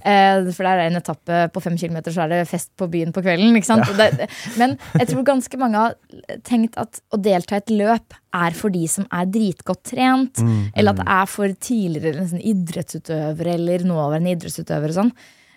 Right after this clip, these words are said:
Speaker 2: Eh, for det var min mentalitet rundt det før, at jeg tenkte at jeg, nei, jeg, jeg, jeg kan da ikke være med på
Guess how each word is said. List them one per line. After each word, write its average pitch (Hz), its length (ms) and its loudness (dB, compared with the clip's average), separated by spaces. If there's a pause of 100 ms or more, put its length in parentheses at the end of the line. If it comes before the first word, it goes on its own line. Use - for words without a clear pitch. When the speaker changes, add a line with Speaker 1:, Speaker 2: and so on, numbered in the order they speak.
(140)
Speaker 2:
Eh, 185 500 0
for 220 120 -4
det 208 120 4
var 247 100 6
min 190 420 2
mentalitet 185 460 -2
rundt 180 120 -2
det 214 100 -6
før, 294 240 0
at 226 80 -2
jeg 208 100 -10
tenkte 190 220 -2
at 185 100 -8
jeg, 165 180 -8
nei, 170 100 -12
jeg, 175 200 -16 (100)
jeg, - 400 -14
jeg 226 100 -8
kan - 160 -6
da 170 80 -2
ikke 92 100 -6
være 190 120 0
med 165 80 -2
på 185 320 0